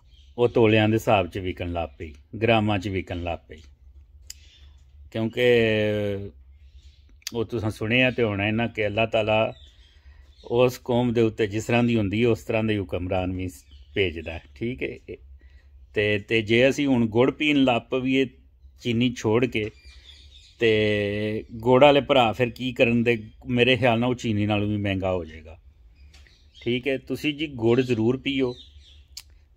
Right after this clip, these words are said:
ਤਾਂ ਕਿ ਮਾੜੇ ਬੰਦੇ ਨੂੰ ਵੀ ਉਹਦਾ ਕੋਈ ਫਾਇਦਾ ਪਹੁੰਚੇ, ਜ-, ਬਜਾਏ ਇਸ ਦੇ ਕਿ ਜਿਹੜੇ ਮਿਲੀਅਨੇਅਰ ਨੇ, ਚੀਨੀ ਮਾਲਕਾਨ, ਸ਼ੂਗਰ ਮਿੱਲਾਂ ਦੇ ਮਾਲਕ, ਉਹਨਾਂ ਨੂੰ ਫਾਇਦਾ ਨਾ,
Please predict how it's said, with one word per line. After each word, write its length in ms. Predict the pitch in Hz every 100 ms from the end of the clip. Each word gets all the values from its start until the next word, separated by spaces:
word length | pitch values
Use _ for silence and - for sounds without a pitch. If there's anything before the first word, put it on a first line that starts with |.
| -
ਤਾਂ 160 | 107 107
ਕਿ 240 | 120 113
ਮਾੜੇ 320 | 107 110 110 117
ਬੰਦੇ 320 | 110 110 113
ਨੂੰ 100 | 113
ਵੀ 80 | 113
ਉਹਦਾ 200 | 110 104
ਕੋਈ 160 | 101 107
ਫਾਇਦਾ 320 | 98 92 110
ਪਹੁੰਚੇ, 420 | 107 104 92 107
ਜ-, 140 | 95 98 95
ਬਜਾਏ 500 | 98 95 101 107 107
ਇਸ 120 | -
ਦੇ 140 | 107
ਕਿ 280 | 98 101 98 - - - - - -
ਜਿਹੜੇ 240 | 104 101
ਮਿਲੀਅਨੇਅਰ 720 | 95 120 123 117 110 110 107
ਨੇ, 260 | 98 98 101 - - _ - - -
ਚੀਨੀ 280 | 123 117 120
ਮਾਲਕਾਨ, 560 | 117 104 98 107 98 101
ਸ਼ੂਗਰ 380 | - 104 117 110
ਮਿੱਲਾਂ 320 | 101 101 98
ਦੇ 100 | 98
ਮਾਲਕ, 600 | 95 95 92 95 90 98 - -
ਉਹਨਾਂ 260 | 113 104 104
ਨੂੰ 120 | 101
ਫਾਇਦਾ 420 | 95 92 87 98
ਨਾ, 520 | 87 90 92 87 87